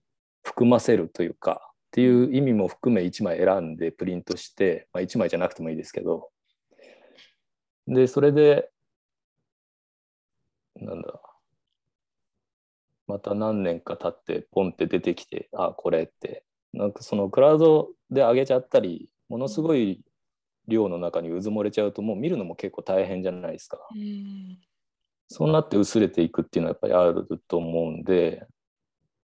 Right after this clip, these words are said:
Speaker 1: なんかこれっていう一枚を、まあ、僕がちっちゃい頃とか、親がやっぱアルバムみたいにしてくれてて、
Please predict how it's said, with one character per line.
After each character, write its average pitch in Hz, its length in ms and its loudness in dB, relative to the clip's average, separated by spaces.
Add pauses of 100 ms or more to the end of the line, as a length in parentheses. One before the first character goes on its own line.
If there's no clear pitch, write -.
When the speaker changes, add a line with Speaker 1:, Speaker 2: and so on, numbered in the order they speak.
Speaker 1:
な 131 140 0
ん 117 40 -2
か - 120 -6
こ - 160 -2
れ 117 80 4
っ 117 40 -2
て - 180 -6
い 85 140 0
う 78 40 -6
一 82 220 -10
枚 85 280 -2
を、 101 360 -2 (680)
ま 127 60 -6
あ、 - 20 -6
僕 127 240 -2
が 180 100 6
ち 175 100 -12
っ - 20 -18
ち - 120 -2
ゃ 170 40 6
い 165 60 4
頃 107 200 -2
と 104 80 -4
か、 92 240 -2 (120)
親 127 200 2
が 98 240 -4 (140)
や 110 100 -12
っ - 60 -16
ぱ 90 220 -6
ア 110 80 -4
ル 123 80 -2
バ 123 120 2
ム 120 180 -2
み 98 140 -6
た 90 120 -6
い - 20 -8
に 82 100 -12
し - 80 -20
て 87 120 -10
く - 100 -6
れ 92 100 2
て 90 140 -4
て、 85 460 -2